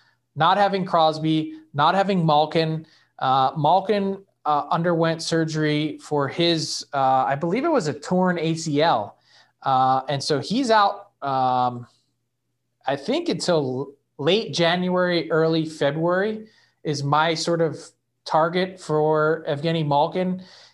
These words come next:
He wants to play, uh, not surprisingly, in the Olympics. So, you know, the push to get back for the Olympics means you probably need to play a handful of games before going over to Beijing.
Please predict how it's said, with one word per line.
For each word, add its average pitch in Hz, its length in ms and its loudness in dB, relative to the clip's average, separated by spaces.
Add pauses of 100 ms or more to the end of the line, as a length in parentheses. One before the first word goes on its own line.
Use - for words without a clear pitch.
He 170 960 -4 (840)
wants 170 360 0
to - 80 -2
play, 196 600 -2 (180)
uh, 143 220 -2
not 175 260 2
surprisingly, 170 680 0
in 156 80 0
the 151 100 -2
Olympics. 180 640 -4 (260)
So, 160 640 0
you 160 80 -4
know, 127 220 -6 (160)
the 151 80 -4
push 208 360 0
to 185 100 -2
get 175 180 -2
back 180 240 2
for - 80 -6
the 151 140 0
Olympics 165 420 -2
means 151 220 -4
you 139 60 -10
probably 170 280 0
need 165 140 -4
to 160 60 -4
play 165 260 0
a 160 40 0
handful 156 400 0
of 151 80 -2
games 160 460 -4 (240)
before 170 320 0
going 156 320 0
over 185 480 0 (160)
to - 80 -8
Beijing. 165 640 0